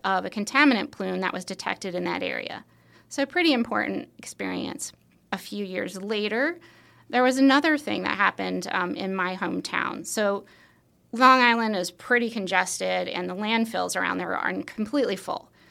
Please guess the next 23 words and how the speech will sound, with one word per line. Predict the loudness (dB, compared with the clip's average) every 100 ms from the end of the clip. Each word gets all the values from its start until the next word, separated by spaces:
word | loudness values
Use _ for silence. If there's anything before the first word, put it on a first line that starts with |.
| -12
So | -6
garbage | 2 6 6 6 4 0 -10
was | -10 -8
just | -8 -8
routinely | -8 -8 -6 -4 -2 -4
hauled | 0 2 2 0
away | 0 0 0
on | -2
a |
barge | 0 4 4 4 -4
for | -6 -4
disposal | -4 -4 -4 -2 -4
somewhere | -4 -4 0 2
else | 2 0 -4
we | -4
didn't | -2 -2
think | -2 -2
about. | 0 0 -2 _ _ _ _ _ _
Until | -4 -2 -2 -2
one | 2 2 2
day, | 0 -2 -10 -16 -20 -12 0
that | 2 2 -4
garbage | 2 4 6 8 10 8 4 -2 -6